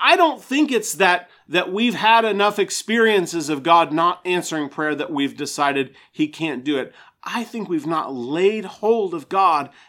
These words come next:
enough to see him do it. I think we don't persist in prayer enough to see him do it.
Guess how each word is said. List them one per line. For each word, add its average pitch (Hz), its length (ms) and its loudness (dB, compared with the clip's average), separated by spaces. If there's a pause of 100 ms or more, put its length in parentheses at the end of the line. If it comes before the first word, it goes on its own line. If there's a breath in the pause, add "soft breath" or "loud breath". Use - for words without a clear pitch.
enough 160 380 -2
to 135 140 -10
see - 320 -8
him 131 260 -10
do 90 220 -20
it. - 60 -20 (1400)
I 175 140 0
think 220 240 -4
we 220 100 -2
don't 196 240 2
persist - 920 -2
in 170 160 -2
prayer 220 380 -6
enough 156 440 -6 (280 soft breath)
to 156 120 -10
see 226 460 -4
him 147 180 -8
do 101 220 -20
it. - 300 -20